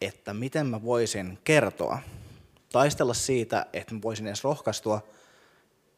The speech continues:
puhumaan siitä asiasta. Ja nyt tulee tunteita, no joo. Mut että se, mä muistan, koska muun muassa ennen kuin se onnistui, niin mä menin kerran isän kanssa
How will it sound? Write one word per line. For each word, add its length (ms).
puhumaan 680
siitä 240
asiasta. 460
Ja 60
nyt 120
tulee 140
tunteita, 360
no 80
joo. 100
Mut 160
että 540
se, 260
mä 120
muistan, 300
koska 200
muun 240
muassa 440
ennen 260
kuin 80
se 120
onnistui, 500
niin 140
mä 100
menin 260
kerran 300
isän 340
kanssa 420